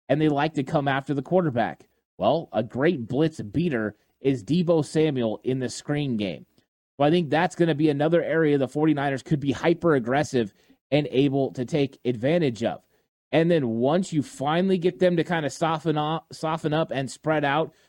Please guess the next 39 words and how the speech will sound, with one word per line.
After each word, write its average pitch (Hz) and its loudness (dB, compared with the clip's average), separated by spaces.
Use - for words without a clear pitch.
you 113 -2
wanna 151 2
attack 143 0
them 135 0
horizontally, 156 0
you 117 -4
wanna 151 0
attack 151 -4
them 139 2
vertically, 139 2
and 127 0
then 147 2
you 131 0
go 147 2
ahead 156 0
and 127 -4
you 110 -4
start 120 0
hitting 107 0
Christian 156 -2
McCaffrey 147 -2
with 127 0
gashing 131 -2
runs. 113 -2
I 143 2
think 180 0
that 160 0
that's 156 -2
what 156 0
the 143 -6
forty-niners 151 -2
are 131 -10
gonna 151 0
have 139 -4
to 139 -2
do, 143 2
soften 160 -2
them 160 2
up 135 2